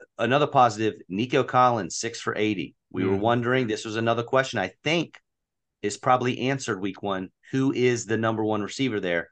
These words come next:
Speaker 1: We kinda thought it was him. Now we saw it. So it sorta just tells us, hey, you know what? We, we weren't sure. Now we might be. Uh, Robert Woods, though, six for fifty-seven, man. I, I didn't see old man Woods, uh,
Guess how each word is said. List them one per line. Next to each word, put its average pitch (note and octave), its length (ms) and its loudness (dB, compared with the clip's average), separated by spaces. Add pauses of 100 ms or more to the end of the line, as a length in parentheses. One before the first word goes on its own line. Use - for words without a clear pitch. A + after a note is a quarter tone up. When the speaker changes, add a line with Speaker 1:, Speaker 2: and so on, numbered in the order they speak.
(420)
Speaker 1:
We A#2 120 -4
kinda B2+ 320 0
thought A#2+ 260 4
it C3+ 80 2
was C3 160 -4
him. C3 360 -2 (100)
Now A2+ 180 2
we G#2 100 -2
saw D#2+ 260 -2
it. - 40 -6 (460)
So B2 140 0
it A#2 100 2
sorta D#3 240 4
just A2 260 -6
tells A2 280 0
us, F2 140 -8
hey, F2+ 240 -4 (240)
you F#2 100 -8
know F2+ 120 0
what? E2+ 200 0
We, G2+ 160 -6
we A2 200 -2
weren't B2 260 0
sure. B2 420 0 (340)
Now F3+ 440 -4
we G#3 160 -4
might C3 280 0
be. - 220 -10 (560)
Uh, E2 180 -2
Robert D3 260 6
Woods, F3+ 200 6
though, A2 120 2
six - 260 -4
for - 100 -8
fifty-seven, C#3 720 -2
man. D#2 300 -6 (720)
I, F#2+ 160 0 (240)
I A2+ 140 2
didn't C#3 180 0
see C3+ 160 0
old C3 140 4
man B2+ 240 2
Woods, A#2 320 0
uh, F2+ 260 -4